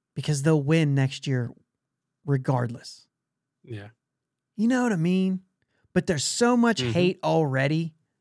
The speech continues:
Speaker 1: coming our way that you can't afford crap like this to happen.
Speaker 2: Yep.
Speaker 1: So whether this is, whether it's okay for Brian Reynolds to do this or not, it shoulda never got to this point.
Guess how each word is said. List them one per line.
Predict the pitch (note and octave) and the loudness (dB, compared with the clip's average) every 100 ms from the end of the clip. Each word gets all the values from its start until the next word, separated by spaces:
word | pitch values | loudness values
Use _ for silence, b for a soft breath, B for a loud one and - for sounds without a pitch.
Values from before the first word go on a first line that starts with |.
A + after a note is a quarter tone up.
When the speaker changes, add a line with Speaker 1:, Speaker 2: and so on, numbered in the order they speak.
| _ _ | _ _
Speaker 1:
coming | E3 E3+ C3+ | -4 -2 0
our | C3+ F3+ F#3 | 0 2 2
way | G3+ G#3+ A3 - _ _ _ _ | 0 0 -4 -8 _ _ _ _
that | - B2 - | -8 -8 -2
you | G3 | -2
can't | - - G3+ - | 0 0 0 -2
afford | - - - F3 F3 E3+ | -10 -14 -2 2 2 0
crap | - - D3 C#3 | -4 0 0 0
like | C#3+ C3 B2+ | 0 0 0
this | - B2+ - | -2 -2 -4
to | - | -6
happen. | A#2+ B2 F#3+ - - _ _ _ _ _ _ _ _ | -6 -6 -8 -14 -18 _ _ _ _ _ _ _ _
Speaker 2:
Yep. | A2 D#3 _ _ _ _ _ _ _ _ | -20 -20 _ _ _ _ _ _ _ _
Speaker 1:
So | - - | -4 0
whether | D3 F#3 B3+ A#3 | 2 4 4 4
this | F3+ G3 C#3+ | 4 2 -2
is, | B2 - _ _ _ _ _ _ _ _ _ _ _ _ _ | -6 -10 _ _ _ _ _ _ _ _ _ _ _ _ _
whether | D#3+ A3+ C4+ A3+ | 2 4 4 2
it's | - - - - | 0 -8 -12 2
okay | F#3 F#3+ F3 F3+ D#3+ | 2 2 2 0 0
for | D#3 | -4
Brian | C#3 C#3+ D3+ C#3 | 0 2 4 4
Reynolds | C3+ D3 C3+ | 2 2 0
to | D3 | -4
do | B2 C3+ | 0 2
this | C3+ C3 B2+ | 2 0 -2
or | |
not, | A#2 A2+ C3 C#3+ _ _ _ _ _ _ _ _ _ | -4 -2 -4 -4 _ _ _ _ _ _ _ _ _
it | - | -8
shoulda | - C4+ C4+ | -2 0 2
never | E3+ D#3+ | 2 2
got | C3 - D3 - | 0 0 -2 -2
to | C#3 | -8
this | D3 - | -10 -12
point. | - - | -14 -14